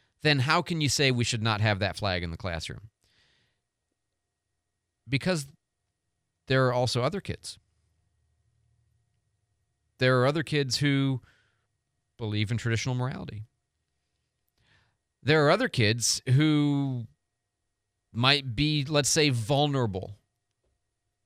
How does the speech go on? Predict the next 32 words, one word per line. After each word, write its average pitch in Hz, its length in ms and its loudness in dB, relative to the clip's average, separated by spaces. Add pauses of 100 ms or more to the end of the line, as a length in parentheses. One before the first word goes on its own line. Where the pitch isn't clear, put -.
in 110 340 2
what 123 380 2
could 117 440 0
tempt 143 400 0
them 95 480 0
to 110 360 0
think 151 420 2
that 104 240 0
something 113 560 0
is 101 160 -2
okay 107 460 2
that 101 240 0
their 104 160 -2
parents 123 420 0
believe 107 460 0
is 117 200 0
not 185 240 0
okay. - 400 -6 (3250)
And 127 160 0
those 160 220 2
kids 143 240 0
matter 147 240 -2
too. - 240 -8 (2250)
And 131 180 0
precisely 175 720 2
when 202 160 -2
we're 160 100 -2
talking 104 440 -4
about 80 240 -4
something 92 400 -4
that 90 160 0
is 87 260 -2